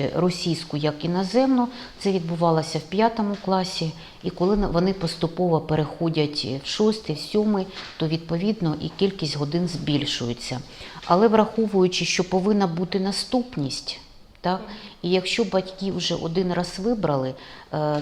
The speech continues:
Speaker 1: то, ну, зараз все змінювати і, е, міняти на і-, іншу мову, то тут, е, просто ті роки, які, ми ж не знаємо, за який це клас іде.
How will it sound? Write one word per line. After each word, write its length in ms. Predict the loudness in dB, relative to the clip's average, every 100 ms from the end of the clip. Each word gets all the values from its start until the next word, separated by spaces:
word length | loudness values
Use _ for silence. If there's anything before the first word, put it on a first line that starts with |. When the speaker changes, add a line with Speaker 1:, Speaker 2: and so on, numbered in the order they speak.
| -2
Speaker 1:
то, 460 | -2 2 4 4 2
ну, 200 | 0 0
зараз 480 | 4 4 4 0 -8 -12 -14
все 280 | -4 -2 -2
змінювати 800 | 0 2 4 4 4 2 0 -2 -2 -2
і, 360 | -2 0 -2 -6 -16 -8
е, 180 | -4 0
міняти 520 | 0 2 0 0 -2
на 340 | 2 4 4 2
і-, 140 | -2 -4
іншу 480 | -2 -2 -2 -2 0
мову, 480 | 0 0 0 -2 -4 -10 -10
то 120 | -6
тут, 360 | -4 -4 -4 -2
е, 240 | 0 0 -4 -8 -10 -4
просто 340 | -2 -2 -4
ті 200 | -2 2
роки, 380 | 2 0 -2 0
які, 320 | 0 -2 -2
ми 140 | -2
ж 140 | -2 -4
не 40 |
знаємо, 380 | 0 0 2 0
за 60 | -2
який 280 | -4 -4 -10
це 160 | -8
клас 340 | -2 0 -2 -2
іде. 280 | 2 4